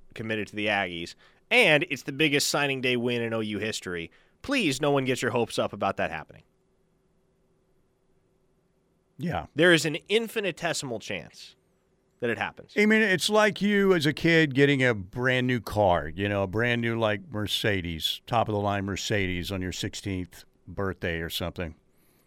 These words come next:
Speaker 2: Might happen. Probably not gonna happen, though.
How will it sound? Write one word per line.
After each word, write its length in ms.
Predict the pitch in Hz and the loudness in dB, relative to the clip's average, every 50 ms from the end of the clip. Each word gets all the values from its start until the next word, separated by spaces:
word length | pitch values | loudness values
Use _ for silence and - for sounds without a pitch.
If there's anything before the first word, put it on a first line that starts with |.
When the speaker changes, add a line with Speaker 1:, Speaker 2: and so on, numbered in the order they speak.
| - - | -14 -6
Speaker 2:
Might 300 | - 135 165 175 185 190 | 0 4 6 6 6 8
happen. 560 | 165 160 180 180 175 - 190 202 202 196 175 - _ _ _ _ _ _ _ _ | 6 6 6 4 4 4 2 2 2 0 -4 -8 _ _ _ _ _ _ _ _
Probably 480 | - 170 170 165 160 160 156 156 160 160 | 4 8 10 10 10 10 8 4 4 4
not 200 | 160 156 156 156 | 6 4 4 4
gonna 160 | 147 131 120 | 4 2 2
happen, 280 | 107 107 95 - 95 82 | 2 0 -2 -2 -4 -6
though. 220 | 78 73 71 - | -6 -8 -10 -12